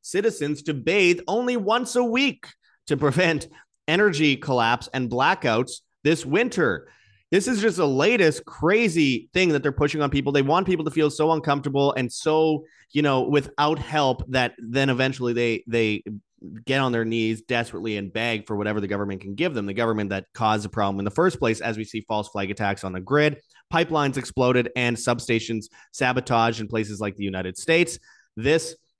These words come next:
out of The Guardian, it says, "It is one minute before midnight. The view from Germany's industrial heartland. Energy crisis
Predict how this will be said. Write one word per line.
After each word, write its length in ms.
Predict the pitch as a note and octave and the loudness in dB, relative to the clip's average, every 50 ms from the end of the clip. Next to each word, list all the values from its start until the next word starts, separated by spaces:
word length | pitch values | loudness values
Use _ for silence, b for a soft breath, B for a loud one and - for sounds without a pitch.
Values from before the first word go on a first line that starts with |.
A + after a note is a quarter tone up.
| _ _ | _ _
out 260 | B2+ C3 C3+ C3+ C3+ | -2 -2 -2 -2 -2
of 280 | C3+ B2+ A#2+ A#2+ A2+ G#2 | -2 -2 -2 -2 -2 -2
The 80 | A2+ G#2+ | -2 0
Guardian, 440 | B2 D#3+ F#3 G#3 G3 G3+ F3+ E3+ | 4 4 4 6 6 4 4 4
it 100 | D#3+ C#3+ | 2 2
says, 280 | - E3 D3+ D3 C#3 B2+ | 2 2 4 4 2 2
"It 80 | - D3+ | 2 2
is 140 | D3 C3+ A#2 | 2 2 2
one 320 | A#2 D3 F3+ G#3 G#3+ G3 | 2 2 2 2 2 0
minute 240 | F3+ F#3 G3 F#3+ - | 2 2 2 2 2
before 500 | D#3 D#3 C#3+ - - E3 E3 E3 D#3+ - - | 0 0 0 0 0 2 2 2 2 0 -2
midnight. 500 | B2+ C3+ D#3+ F#3+ D#3 E3 C#3 A#2 A2 G#2 | -2 0 0 0 0 0 0 0 0 0
The 80 | A#2 | 0
view 240 | A2 G#2+ B2+ D#3 F3+ | 0 2 4 4 4
from 180 | F3 F#3 E3+ C#3+ | 4 2 0 2
Germany's 420 | A2+ C#3 D3 D#3 D#3 D#3 D3+ B2+ | 2 2 2 4 4 2 2 2
industrial 540 | C#3 A#2+ G#2 B2+ C3+ C#3 - - D#3 C#3+ C3 | 2 2 4 2 2 2 2 2 2 2 2
heartland. 500 | A#2 B2 C#3+ D#3+ - - B2+ A2+ G#2 G2+ - | 4 2 2 2 2 0 0 0 0 0 0
Energy 320 | A#2+ C#3 D#3+ D#3 C#3+ D#3+ | 0 0 0 2 0 -2
crisis 540 | C3 A#2+ D3+ D3+ D3+ D3 C#3 D3+ D3 C3+ | 0 2 2 2 2 4 2 0 0 -2